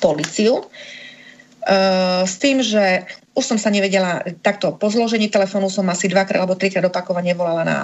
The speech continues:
Jaroslavov telefón, samozrejme už bol vypnutý, na to som volala na políciu a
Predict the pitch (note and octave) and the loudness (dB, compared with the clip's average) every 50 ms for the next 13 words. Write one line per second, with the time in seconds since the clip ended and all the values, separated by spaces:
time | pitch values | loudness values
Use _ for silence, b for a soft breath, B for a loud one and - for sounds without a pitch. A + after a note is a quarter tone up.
0 | C#3 D3+ F3 F3 D#3+ - - - - - - - - - C4 C#4 C#4 C#4 - - | -2 -2 0 0 0 0 -2 -2 -2 -2 -2 0 2 2 4 4 4 2 0 0
1 | D4 C4+ C4 C4 C4 B3 A#3+ - - F#3+ F3 F3+ F3 F3+ E3+ D3 E3 E3 D#3 D#3+ | 2 2 2 2 0 -2 -4 -6 -6 -6 -4 -4 -2 -2 -2 0 0 0 0 0
2 | D#3+ D#3+ F#3 - E3 E3+ - - B3 A#3+ - C4+ C4 C4 - B3+ A3 G#3+ G3 B | 0 0 -2 -2 0 0 0 0 0 0 2 2 2 2 2 2 2 2 0 B
3 | B B B B B B B B B B B G#3 G#3 G#3+ G#3+ G3+ - G3 F#3 G3+ | B B B B B B B B B B B 2 2 2 0 0 0 0 0 2
4 | G3 F3+ E3+ E3 E3 - - A#3+ B3 C4 A#3+ B3 - - A3+ G#3 G3+ G3 - - | 0 2 0 0 -2 -2 0 2 2 2 0 -2 -2 -2 0 2 2 2 0 0
5 | G3 F#3 F3+ F3+ F3+ F3 - | 0 0 0 0 -2 -4 -6